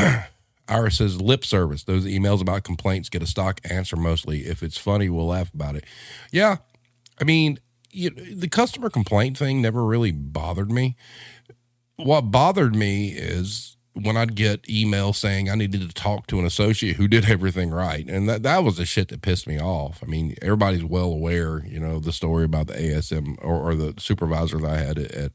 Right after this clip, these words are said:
at home that, you know, refused to take back pots with maggots in it, and it, which was the right thing to do for corporate to say, "No, you're gonna take 'em back, give 'em a gift card, and I'm supposed to talk to this dude and say, 'Hey, you did something wrong.'"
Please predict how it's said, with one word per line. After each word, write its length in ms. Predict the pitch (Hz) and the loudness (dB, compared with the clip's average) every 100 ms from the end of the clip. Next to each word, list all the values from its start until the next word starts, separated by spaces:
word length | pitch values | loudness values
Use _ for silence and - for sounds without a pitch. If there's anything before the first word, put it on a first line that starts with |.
| - | -6
at 180 | 82 - | -6 -2
home 360 | 90 92 80 82 - - - - - - - | 2 2 2 -2 -8 -20 -20 -20 -20 -20 -6
that, 320 | 90 87 71 _ _ _ _ - | 0 0 0 _ _ _ _ -4
you 160 | - | 2
know, 160 | 85 78 | 2 4
refused 480 | 80 78 98 92 82 | 2 0 2 2 0
to 80 | 78 | -2
take 260 | 90 85 | -2 -2
back 280 | 82 82 64 _ _ - | -4 -6 -6 _ _ -10
pots 340 | - 90 85 | -4 -4 -4
with 120 | 80 | -6
maggots 440 | 71 87 90 82 71 | -4 -2 -2 -4 -4
in 140 | 78 | -4
it, 140 | 78 - _ _ | -4 -8 _ _
and 640 | 80 80 78 73 - - - _ _ _ _ _ _ - | -4 -2 -2 -4 -8 -16 -16 _ _ _ _ _ _ -16
it, 340 | 85 95 - | -10 -10 -6
which 240 | 95 90 | -2 -2
was 140 | 95 85 | 0 0
the 80 | 80 | 0
right 280 | 82 80 | -2 -4
thing 160 | 82 80 | -4 -4
to 60 | 78 | 0
do 260 | 85 85 | 2 2
for 160 | 80 78 | 2 -2
corporate 400 | - 87 80 80 | 2 2 2 -4
to 80 | - | -2
say, 160 | 85 | -2
"No, 160 | 80 80 | 0 0
you're 120 | 80 | 0
gonna 160 | 82 80 | 0 0
take 200 | 85 82 | 0 0
'em 100 | 78 | -2
back, 220 | 82 78 | -2 -2
give 160 | 82 | -2
'em 80 | 82 | -2
a 40 | 80 | 0
gift 240 | 82 80 | -2 -2
card, 240 | - 80 | 0 0
and 60 | 76 | 0
I'm 120 | 82 | 0
supposed 240 | - 80 76 | 0 -2 -2
to 40 | |
talk 280 | 76 87 - | -2 -2 -2
to 80 | 78 | -2
this 180 | 78 | -2
dude 280 | 78 80 80 | 0 0 0
and 100 | 76 | 0
say, 160 | 76 76 | -2 -2
'Hey, 160 | 78 | -2
you 140 | 78 73 | -2 -2
did 180 | 78 71 | -4 -4
something 240 | 71 67 | -4 -4
wrong.'" 240 | 69 65 | -4 -4